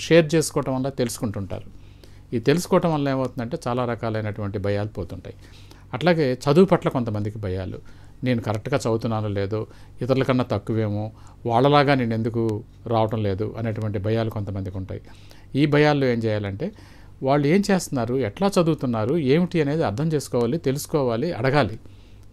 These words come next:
ప్రశ్నించడం నేర్చుకోవాలి. ప్రశ్నించడం నేర్చుకుంటే చాలా విషయాలు భయాలు తగ్గిపోతుంటాయి. అట్లాగే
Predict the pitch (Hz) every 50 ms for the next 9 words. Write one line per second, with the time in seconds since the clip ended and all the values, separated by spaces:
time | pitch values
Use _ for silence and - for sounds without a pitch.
0 | - - 139 - - 208 202 180 - - 185 160 131 117 107 - - - 107 98
1 | 95 101 104 - 123 127 - - 190 185 175 - 180 160 135 123 135 127 - -
2 | 143 131 120 151 175 - 135 120 123 135 131 123 120 - - 127 120 120 117 107
3 | 110 120 113 104 101 95 104 104 101 92 - 98 98 - - - - - - -
4 | - - - - - 127 113 131 165 170 170 143